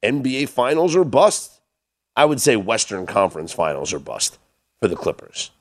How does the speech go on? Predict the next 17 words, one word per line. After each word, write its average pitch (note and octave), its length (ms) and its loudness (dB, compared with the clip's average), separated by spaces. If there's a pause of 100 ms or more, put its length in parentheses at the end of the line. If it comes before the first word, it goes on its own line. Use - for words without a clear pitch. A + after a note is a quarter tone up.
(3000)
Here's G#3 340 0
a C3 80 4
funny D#3+ 480 0
nugget. D#2 420 -10 (1040)
Well, C#3 120 6
first F3+ 320 0
off, A#2+ 180 2
we A#2 160 -8
know A2+ 240 2
that G#2 280 -2 (360)
the G#2+ 220 -8
Brooklyn A2+ 500 0
Nets A#2 300 -2
odds F#2 540 -2 (100)
have G#2+ 240 2
gone F#2 300 -6
down E2+ 420 -6